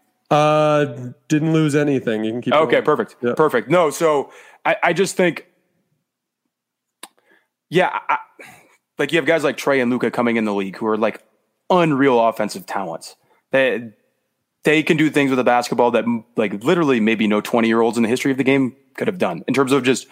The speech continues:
Speaker 2: running an entire offense and making the correct read almost every single time, knowing when to, to pass, dribble, shoot, like, all those things. But they're, they're gonna be easy to stop in a, in a playoff series against great defenses because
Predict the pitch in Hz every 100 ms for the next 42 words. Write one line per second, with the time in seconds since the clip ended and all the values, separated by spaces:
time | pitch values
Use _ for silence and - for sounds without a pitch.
0 | - - 123 135 156 156 147 123 139 131
1 | 120 123 131 135 123 113 123 131 123 -
2 | 127 127 117 120 127 117 113 120 117 123
3 | 113 107 135 139 135 113 - - 120 127
4 | 131 123 113 104 _ 123 120 123 120 -
5 | 110 110 - 156 156 139 - 160 170 135
6 | 110 - 78 87 - _ _ - 160 -
7 | 165 139 120 _ _ _ _ _ _ _
8 | _ 156 151 180 175 165 170 185 175 -
9 | 170 151 143 123 120 - 123 113 110 101
10 | _ _ - 123 147 151 - 143 120 110
11 | 95 120 - 156 143 117 113 110 110 127
12 | 110 101 - -